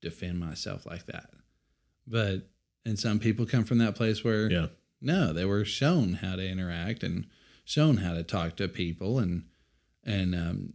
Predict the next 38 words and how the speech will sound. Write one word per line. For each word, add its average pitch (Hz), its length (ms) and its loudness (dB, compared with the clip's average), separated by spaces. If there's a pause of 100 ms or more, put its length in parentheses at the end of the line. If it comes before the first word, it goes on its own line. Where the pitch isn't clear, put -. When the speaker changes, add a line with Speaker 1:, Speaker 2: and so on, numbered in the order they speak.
Speaker 1:
not, 110 520 2 (280)
um, 82 400 -2
push 123 280 0
other 95 200 0
people's 92 380 -4
buttons. 92 420 -2
They 92 100 2
were 95 80 0
Speaker 2:
Mm-hmm. 90 80 0
Speaker 1:
just 95 140 0
shown 104 240 0
a 98 40 0
better 92 260 -2
way 98 180 0
of 87 140 -4
talking 87 420 0
Speaker 2:
Mm-hmm. 98 80 -2
Speaker 1:
and 87 100 -4
speaking 113 600 -2
and 85 300 -2 (220)
interacting. 110 760 0 (680)
So 107 160 2
I 107 60 2
feel 139 160 0
like 92 180 0
we 95 120 -2
all 123 160 2
got 101 160 2
our 87 220 2 (840)
thing 156 240 8
to 95 80 4
bear 92 420 2
in, 95 260 0 (400)
in 98 140 0
our 95 140 0
family. 101 420 0
I 98 60 0
mean, 92 340 0